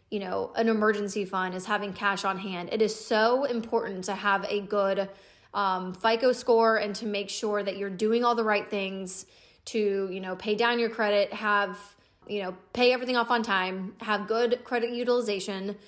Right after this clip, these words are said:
you know, have a long history, which obviously that's something I wanna talk about a little bit 'cause I have a, a fun story on that one. But there's so many different things about credit and, and that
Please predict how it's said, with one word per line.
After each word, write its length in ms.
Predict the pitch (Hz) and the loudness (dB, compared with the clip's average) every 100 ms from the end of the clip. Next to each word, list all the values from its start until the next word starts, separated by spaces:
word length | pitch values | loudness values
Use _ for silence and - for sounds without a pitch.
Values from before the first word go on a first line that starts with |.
| - - _ | -20 -20 _
you 100 | 220 | -4
know, 120 | 214 196 | -2 -2
have 280 | 214 220 | 2 2
a 80 | 220 | 4
long 220 | 220 220 | 4 2
history, 360 | 226 208 - 208 | 2 -4 -2 -2
which 180 | 196 190 | -2 0
obviously 760 | 196 190 190 202 190 190 185 - _ _ _ | 0 0 -4 -4 -6 -4 -8 -12 _ _ _
that's 300 | 214 233 233 | 2 2 2
something 300 | 254 226 214 | -2 -2 -2
I 100 | 202 | -2
wanna 200 | 196 190 | -4 -6
talk 220 | 185 202 196 | -4 -4 -2
about 180 | 190 185 | -2 -2
a 40 | |
little 220 | 196 202 | -2 -2
bit 140 | 190 185 | -4 -6
'cause 140 | - | -8
I 80 | 196 | -6
have 180 | 196 180 | -6 -6
a, 200 | 170 - | -6 -6
a 60 | 202 | -8
fun 240 | 214 202 | -6 -6
story 340 | 190 196 190 | -6 -4 -4
on 120 | 180 180 | -6 -4
that 160 | 190 | -4
one. 240 | 190 180 185 - - _ - | -4 -6 -10 -16 -20 _ 0
But 300 | 226 220 220 - - | 4 4 0 -8 -12
there's 420 | 214 208 247 240 | -12 4 4 6
so 180 | 277 277 | 2 2
many 220 | 294 294 | 2 0
different 300 | 277 269 233 | 0 0 -2
things 300 | 247 247 220 | 0 2 2
about 260 | 214 214 220 | 2 2 0
credit 380 | 233 208 240 | 0 4 4
and, 180 | 214 214 | 2 -4
and 640 | - 208 208 202 - - 208 | -4 -4 -4 -6 -10 -12 -2
that 280 | 220 214 | 0 0